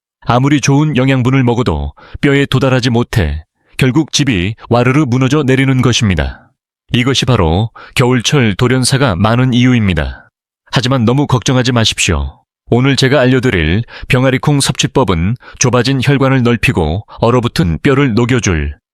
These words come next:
우리 몸의 따뜻한 천연 난로가 될 것입니다.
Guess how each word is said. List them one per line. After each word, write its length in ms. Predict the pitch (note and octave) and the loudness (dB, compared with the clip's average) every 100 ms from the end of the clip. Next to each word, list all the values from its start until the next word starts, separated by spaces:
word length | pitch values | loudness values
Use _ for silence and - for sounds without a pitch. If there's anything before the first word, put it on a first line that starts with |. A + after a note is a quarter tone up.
| _ _ | _ _
우리 140 | A#2 C3 | 0 2
몸의 280 | B2+ C3 A#2+ | 2 0 0
따뜻한 640 | C3 C3 - D#3 G#2 D#2+ D2 | 0 -2 0 0 0 -2 -2
천연 380 | - D3 C#3 C3+ | -2 0 2 2
난로가 460 | B2 B2 A#2+ C3+ - - | 2 2 2 0 0 0
될 120 | B2+ | 0
것입니다. 720 | B2+ - G#2+ E2 C#2 B1+ | 0 0 0 0 -2 -6